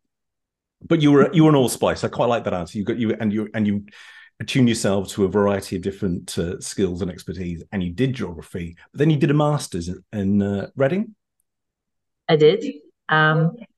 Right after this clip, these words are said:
Speaker 2: I was very, so my degree, um, dissertation was actually on deforestation in the rainforest in Central
Speaker 1: Oh, wow.
Speaker 2: America, and this is in,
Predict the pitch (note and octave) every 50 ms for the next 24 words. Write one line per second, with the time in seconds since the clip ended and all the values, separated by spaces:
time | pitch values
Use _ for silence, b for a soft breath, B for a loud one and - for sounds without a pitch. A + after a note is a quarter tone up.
0 | _ _ - - _ _ _ _ _ _ _ _ - D#3 D#3 D#3 D#3 D3+ - -
1 | D#3+ D#3 D#3+ D#3 D#3 D3+ - - _ _ - - _ F#3 F3+ F3+ F3 E3+ E3+ E3+
2 | D#3 - E3 E3 E3+ E3 D#3 - - _ _ - C#3+ D3 C#3+ C#3+ C#3 - D#3+ D3+
3 | - - D3+ D3 C#3 C#3+ - C3+ C#3 C3+ C3 D3 - - - - C3+ C#3 C#3+ C#3
4 | C#3 C3 E3 E3 D#3 - D#3+ D3 D3 D3 - - D#3 D#3 D3+ - D3+ C3+ C3+ C3+
5 | C3 C#3+ D3 C#3+ C#3+ - - C3 B2 B2 - _ _ B2+ - _ C#3 - - -
6 | - C#3+ C#3 C3 - D#3+ E3 F#3 - - - D3 D3+ D3 - D3+ C#3 D3 C#3+ C#3
7 | C3+